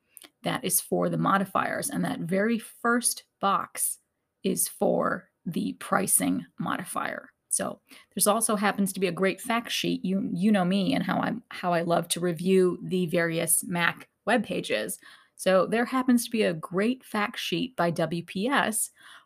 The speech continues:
for which pricing modifiers they want to see listed as the first modifier on box twenty-four D or immediately to the right of the procedure code line item.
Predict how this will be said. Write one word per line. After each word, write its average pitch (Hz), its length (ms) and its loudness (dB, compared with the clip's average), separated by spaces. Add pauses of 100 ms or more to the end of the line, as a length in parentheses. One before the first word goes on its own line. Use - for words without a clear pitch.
for 269 140 8
which 214 320 4
pricing 240 600 4
modifiers 170 800 2
they 233 220 2
want 214 260 4
to 165 100 -6
see - 520 -2
listed - 640 -2 (180)
as 240 220 0
the - 160 0 (140)
first 208 420 0
modifier 180 640 0
on 180 140 -2
box - 300 -6
twenty-four - 460 -4
D 175 420 -2 (440)
or 196 380 6
immediately 214 600 6
to - 120 -10
the 196 120 2
right 190 560 -4
of 170 100 -6
the 180 80 -4
procedure 175 640 -4
code - 420 -2 (120)
line 165 520 -2
item. - 400 -6